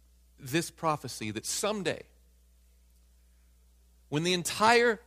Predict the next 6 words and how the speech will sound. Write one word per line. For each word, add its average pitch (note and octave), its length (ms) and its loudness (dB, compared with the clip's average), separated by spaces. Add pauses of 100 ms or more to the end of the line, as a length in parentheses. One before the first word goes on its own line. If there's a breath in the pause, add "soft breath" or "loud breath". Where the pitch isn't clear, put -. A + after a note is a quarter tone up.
great F#3 300 0
controversy E3+ 1000 -6
comes E3+ 400 -4
to D#3+ 180 -6
a D3+ 60 -6
close, G2 440 -6